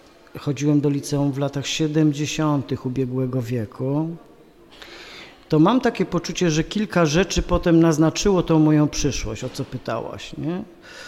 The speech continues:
Znaczy, na przykład jakaś przeczytana książka, która zresztą paradoksalnie jest nawet związana z twoją rodziną, bo dostałem ją od twojej babci i od zmarłego niedawno dziadka, właściwie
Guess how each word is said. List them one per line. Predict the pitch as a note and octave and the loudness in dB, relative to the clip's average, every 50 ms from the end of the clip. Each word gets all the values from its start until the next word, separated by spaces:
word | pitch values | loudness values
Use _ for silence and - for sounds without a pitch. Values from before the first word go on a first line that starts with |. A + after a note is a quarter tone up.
| - - - | -20 -18 -10
Znaczy, | - C3 B2+ - C#3+ C#3 C3+ | -10 -8 -6 -4 -4 -2 -2
na | C#3+ C3 | -2 -2
przykład | - - E3 - - D3+ C#3 B2+ | -2 -4 -4 -2 0 -2 0 2
jakaś | C#3+ D#3 D#3 - E3 C#3 - | 2 0 2 0 0 0 0
przeczytana | - - D3 - - C#3 - D3 C#3 C#3 C#3 B2+ | 0 -2 -4 -4 -6 -6 -2 -2 0 0 0 -2
książka, | - - - C#3+ B2+ C3 B2+ - - - F3+ F3 | -4 -4 -2 -2 0 0 -2 -4 -6 -6 -6 -6
która | - - D#3+ D3+ C#3+ | -4 -4 -2 -2 -2
zresztą | B2+ D3 C#3 B2+ - - | -2 -2 -4 -4 -6 -8
paradoksalnie | C#3 - - C#3+ C3+ B2+ B2 C3+ B2+ - - C#3+ C#3 C#3+ C#3+ C#3+ C3+ B2+ | -6 -4 -2 -2 -2 -2 -4 -6 -8 -6 -4 -2 0 0 2 2 0 0
jest | B2 B2 B2 A#2 - - | -2 -4 -4 -6 -4 -4
nawet | C3+ B2+ A#2+ C3 B2+ B2+ | -4 -2 -2 -6 -6 -4
związana | C3 C3+ C3+ B2+ B2 C3+ C3+ C3+ B2+ A#2 | -4 -2 -2 -2 -2 -2 -2 -2 -2 -4
z | - | -6
twoją | - - C#3 C3 C3 C3 C3 | -6 -4 -2 -2 0 0 0
rodziną, | C3+ C3 B2+ B2 B2+ B2 A#2+ A#2 A#2 A#2+ B2+ C3+ C3+ B2 | 0 -2 -4 -4 -4 -4 -4 -2 -2 -4 -4 -4 -4 -4
bo | B2+ B2 B2 B2 B2 - - - - - - - | -4 -6 -6 -6 -8 -12 -16 -20 -20 -18 -8 -2
dostałem | C#3+ D3 C3+ - - D3+ D3 C#3+ C#3 C#3 C#3 | -2 -2 -2 0 2 2 4 4 4 4 4
ją | C3+ C3+ C3 C3+ | 2 2 0 -2
od | C3+ C3 - - | -4 -6 -10 -12
twojej | - - - C#3 C#3 C#3 C3+ | -14 -10 -6 -4 -4 -2 -4
babci | B2 B2 C3+ C3 C3 C3+ C3+ - - - - C3 B2+ B2 A#2+ B2+ | -4 -4 -4 -4 -4 -6 -8 -12 -14 -10 -8 -8 -8 -6 -6 -6
i | C3 | -6
od | B2+ B2+ B2 - | -6 -6 -8 -12
zmarłego | - - C#3 C3+ B2+ B2 B2+ C3 B2+ C3 B2+ C3+ | -10 -6 -4 -4 -4 -4 -4 -4 -4 -4 -4 -4
niedawno | B2+ B2+ A#2+ A#2+ C3 B2+ A#2+ B2+ B2+ C3 | -4 -4 -4 -6 -6 -6 -6 -4 -6 -6
dziadka, | A#2+ B2 C3 A#2+ A2+ A2 - - - C3 A#2+ A#2+ C#3 D#3+ G3 - - - - - - - - - - | -6 -6 -6 -6 -6 -8 -10 -10 -8 -6 -6 -6 -6 -8 -10 -12 -20 -20 -20 -20 -18 -18 -18 -16 -8
właściwie | C3+ C#3 D3 C#3 - - - - F#3 F3+ F3+ F#3 F3+ F3 E3+ E3+ E3+ E3 E3 | -2 0 2 2 2 2 2 2 2 2 4 4 4 6 6 6 6 4 2